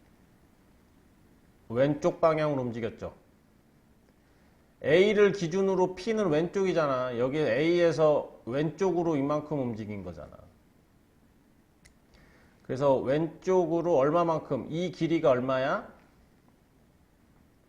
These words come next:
이 에이피 길이, 이만큼의 길이는 얼마죠?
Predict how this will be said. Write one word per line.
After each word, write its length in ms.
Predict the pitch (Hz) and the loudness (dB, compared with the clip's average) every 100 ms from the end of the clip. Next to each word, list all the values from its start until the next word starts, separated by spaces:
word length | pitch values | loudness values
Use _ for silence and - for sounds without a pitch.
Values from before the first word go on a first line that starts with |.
| _ _ _ _ _ _ _ _ _ _ _ _ _ _ | _ _ _ _ _ _ _ _ _ _ _ _ _ _
이 120 | 120 - | -12 -10
에이피 380 | 120 139 - 139 | -8 -8 -8 -6
길이, 320 | 131 113 95 | -6 -6 -10
이만큼의 540 | 123 131 135 - 123 104 | -10 -8 -8 -8 -12 -10
길이는 260 | 110 107 | -8 -8
얼마죠? 480 | 92 87 90 143 185 | -10 -12 -12 -10 -10